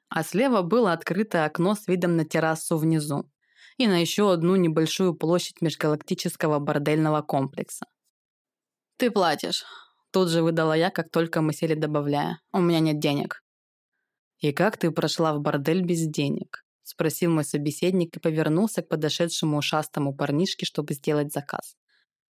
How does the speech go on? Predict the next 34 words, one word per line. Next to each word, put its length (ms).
"За 200
меня 240
всегда 320
платит 380
друг", 540
беспечно 540
ответила 460
я, 460
ожидая, 460
что 200
он 120
откажется 580
платить, 480
так 160
как 180
он 160
не 80
мой 260
друг. 360
Но 280
Авалон 380
не 80
высказался 680
против, 480
отдавая 420
ушастому 560
мальчику 560
горсть 320
золотых 440
монет. 440
Оценив 460
сумму, 420
я 160
спросила: 720